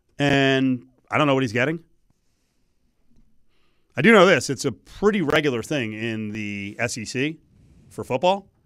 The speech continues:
where even the schools you wouldn't think of, they have sponsorships where, you know, plus cost of living, where players are getting, like, thirty-five thousand dollars a piece.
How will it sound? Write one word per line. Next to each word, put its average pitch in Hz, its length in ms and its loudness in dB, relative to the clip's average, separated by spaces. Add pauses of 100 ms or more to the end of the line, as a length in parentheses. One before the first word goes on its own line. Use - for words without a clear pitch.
(580)
where 131 480 -2 (680)
even 262 180 -2
the 302 80 0
schools 196 280 -2
you 175 80 0
wouldn't 165 200 -2
think 170 160 -2
of, 107 240 -6 (1500)
they 147 120 2
have - 120 -4
sponsorships 151 560 -4
where, 120 400 -2 (720)
you 139 80 -2
know, 113 120 -2
plus 131 200 -4
cost 143 240 -2
of 127 60 -6
living, 165 260 -2
where 131 140 -2
players 151 340 0
are 123 60 -6
getting, 120 200 -6
like, 113 160 -6
thirty-five 107 500 -6
thousand 104 280 -6
dollars 98 380 -8
a 104 160 -4
piece. - 580 -14